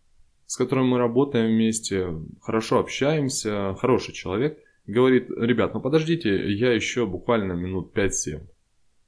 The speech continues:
Я понимаю, что там не пять-семь минут, но беру в учет там десять-пятнадцать. Окей. Получается так, что у него ничего не получается.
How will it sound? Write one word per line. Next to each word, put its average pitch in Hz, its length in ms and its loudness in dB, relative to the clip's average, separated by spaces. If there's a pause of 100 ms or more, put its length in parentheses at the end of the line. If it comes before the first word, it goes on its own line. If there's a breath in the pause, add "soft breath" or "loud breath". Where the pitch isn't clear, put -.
(520)
Я 110 200 0
понимаю, 107 500 2
что 87 460 -4
там 92 340 -4
не 95 80 -4
пять-семь 98 560 -2
минут, 98 480 -4
но 95 340 -2
беру 92 600 -4
в 90 60 -6
учет 90 380 -2
там 85 200 -6
десять-пятнадцать. 104 960 -4 (680 soft breath)
Окей. 131 420 -4 (580)
Получается 151 480 0
так, 165 300 -8
что 113 880 0 (760)
у 117 80 -4
него 113 340 2
ничего 110 680 0
не 107 100 0
получается. 92 840 -8